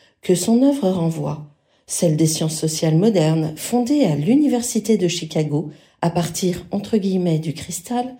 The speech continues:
qu'est la ville avec ses populations et ses groupes ethniques et sociaux, qui aura servi de base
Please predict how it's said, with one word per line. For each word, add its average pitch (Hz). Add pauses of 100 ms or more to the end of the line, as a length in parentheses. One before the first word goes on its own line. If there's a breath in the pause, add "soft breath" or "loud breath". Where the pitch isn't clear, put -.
(440 loud breath)
qu'est 277
la 165
ville 202
avec 175
ses -
populations 240
et 156
ses 156
groupes 254
ethniques 196
et 165
sociaux, - (340 loud breath)
qui -
aura 247
servi 190
de 165
base 147